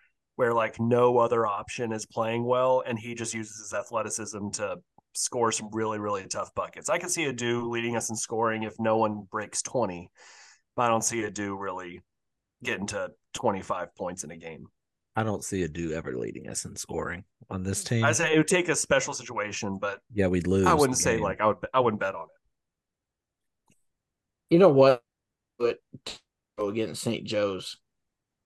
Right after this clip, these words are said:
Speaker 3: What if he just went out the very next game and <laughs> did it?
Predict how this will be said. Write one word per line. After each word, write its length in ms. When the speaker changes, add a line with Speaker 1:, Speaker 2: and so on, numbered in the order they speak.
Speaker 3:
What 140
if 60
he 100
just 240
went 160
out 180
the 100
very 280
next 300
game 280
and 140
<laughs> 0
did 240
it? 540